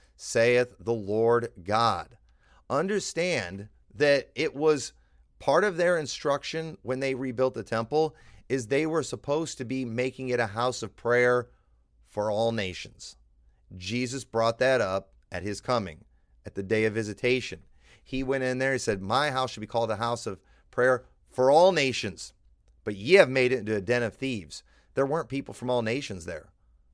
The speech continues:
There were only Jews who were sinful. They had not followed the instructions that God had given. And it, this just goes to show, too,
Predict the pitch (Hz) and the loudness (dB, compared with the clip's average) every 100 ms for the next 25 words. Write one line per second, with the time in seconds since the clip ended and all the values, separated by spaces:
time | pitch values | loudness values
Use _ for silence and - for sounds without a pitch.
0 | _ 127 127 120 135 139 113 110 117 - | _ 0 2 2 2 0 -2 -4 -6 -10
1 | _ _ - 113 151 95 107 - _ _ | _ _ -8 -4 -2 -4 -8 -14 _ _
2 | _ _ - 139 131 147 139 - - _ | _ _ -4 -2 -2 -2 -4 -8 -14 _
3 | _ _ _ _ _ _ - 120 120 120 | _ _ _ _ _ _ 0 2 2 0
4 | 120 - 143 135 98 104 117 - _ - | -2 2 2 4 2 -2 -4 -10 _ -10
5 | 139 139 - 110 104 113 107 - 95 95 | -8 -6 0 0 0 -6 -8 -4 0 0
6 | 104 98 147 98 - _ _ _ _ _ | 0 0 0 0 -8 _ _ _ _ _
7 | _ 123 131 123 151 - 160 - - 151 | _ -4 -2 -2 -4 -4 -6 -6 0 0
8 | 156 135 131 151 131 - 160 120 | 0 -4 -4 -2 -2 -4 -2 -2